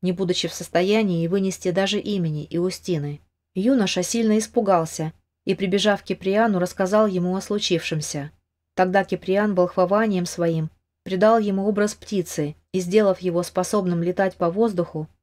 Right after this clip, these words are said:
послал к дому Иустины, посоветовав ему влететь к ней в комнату через окно.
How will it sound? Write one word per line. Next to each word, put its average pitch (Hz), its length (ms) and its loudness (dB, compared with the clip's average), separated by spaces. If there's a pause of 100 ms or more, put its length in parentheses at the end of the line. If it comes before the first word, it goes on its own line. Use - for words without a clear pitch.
(140)
послал 226 400 2
к 202 60 -6
дому 214 260 0
Иустины, 208 760 -2 (300)
посоветовав 190 720 2
ему 170 400 -2
влететь 196 480 0
к - 80 -20
ней 180 140 0
в - 60 -14
комнату 196 460 0
через 196 300 -4
окно. 170 480 -2